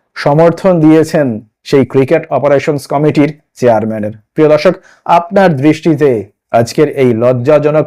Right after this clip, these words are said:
পরাজয়ের জন্য মূলত কে বা কারা দায়ী, তা অবশ্যই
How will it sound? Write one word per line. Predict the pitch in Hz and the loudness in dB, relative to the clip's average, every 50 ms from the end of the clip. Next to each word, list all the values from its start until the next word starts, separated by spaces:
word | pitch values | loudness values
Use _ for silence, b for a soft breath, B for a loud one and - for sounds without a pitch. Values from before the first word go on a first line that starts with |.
| - | 0
পরাজয়ের | 143 139 139 143 139 143 147 147 143 | 0 2 4 4 4 4 2 2 2
জন্য | 143 151 147 143 143 139 | 0 0 0 0 -2 0
মূলত | 139 147 156 156 156 165 151 156 156 B B B B _ - | 2 2 2 2 2 2 0 0 0 B B B B _ -2
কে | 175 165 175 185 185 | 0 2 2 2 2
বা | 151 139 131 | 2 2 2
কারা | 123 - 127 127 135 135 135 | 0 0 0 0 2 2 2
দায়ী, | 127 120 123 127 139 151 165 | 0 0 -2 0 0 -2 -2
তা | 160 170 143 127 131 | 0 0 2 2 2
অবশ্যই | 139 147 151 151 - - 165 139 120 104 | 0 -2 -4 -4 -6 -6 -4 -4 -4 -6